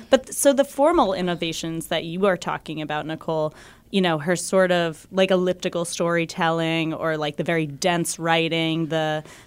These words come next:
the dialogue that is sort of woven in, in a, in a way that can be difficult to parse. She has really defended that in her interviews when people will say, like, "Aren't you afraid people are just gonna put down your book or not be able to get through it?" And she's like,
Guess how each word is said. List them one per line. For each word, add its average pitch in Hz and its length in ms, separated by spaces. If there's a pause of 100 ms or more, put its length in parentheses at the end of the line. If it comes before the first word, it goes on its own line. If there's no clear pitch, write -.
the 180 100
dialogue 160 760
that 156 440
is 165 140
sort 165 180
of 147 180
woven 165 540
in, 160 240
in 160 220
a, 156 240
in 160 120
a 160 60
way 160 200
that 160 180
can 165 160
be 156 160
difficult 156 460
to - 100
parse. 160 500 (360)
She - 240
has 220 140
really 202 240
defended 165 480
that 143 300 (400)
in 170 240
her 165 180
interviews 160 400
when 160 120
people 160 260
will 151 100
say, 151 300
like, 139 300
"Aren't 190 160
you 175 120
afraid 160 380
people 165 220
are 156 80
just 151 160
gonna 160 120
put - 240
down 160 220
your 156 80
book 156 240
or 156 80
not 147 160
be 160 80
able 156 160
to 156 140
get 151 240
through 156 160
it?" 208 80
And 170 160
she's 175 280
like, 185 360